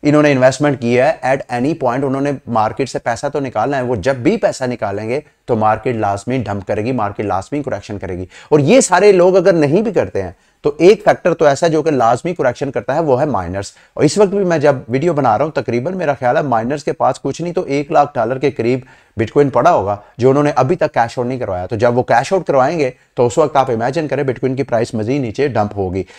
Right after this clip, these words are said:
तो ये वो सारे फैक्टर्स हैं। चलें, मेरा ख्याल है आज का बुलेटिन काफ़ी लंबा हो गया और उम्मीद करता हूँ कि Bitcoin के हवाले से जितना मैं डिटेल इसको मैंने स्टडी किया है,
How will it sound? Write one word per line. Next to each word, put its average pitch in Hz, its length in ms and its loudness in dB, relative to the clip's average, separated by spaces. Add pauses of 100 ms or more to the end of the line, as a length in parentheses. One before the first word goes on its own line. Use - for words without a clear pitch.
(220)
तो 135 60 4
ये 151 240 2
वो 220 140 4
सारे 170 240 2
फैक्टर्स 160 400 -2
हैं। 170 100 0
चलें, 190 320 6
मेरा 165 200 4
ख्याल 156 240 8
है 160 60 10
आज 143 140 6
का 156 100 4
बुलेटिन 139 320 0
काफ़ी 123 280 0
लंबा 131 260 4
हो 123 100 6
गया 127 200 6
और 131 80 4
उम्मीद 131 220 2
करता 139 240 -2
हूँ 139 220 0
कि 123 80 2
Bitcoin 131 260 -2
के 131 80 -2
हवाले 113 340 0
से 127 140 -4
जितना 151 400 -2
मैं 147 220 0
डिटेल 131 480 0
इसको 120 320 -2
मैंने 120 260 -2
स्टडी 120 320 -4
किया 107 300 -6
है, 101 100 -12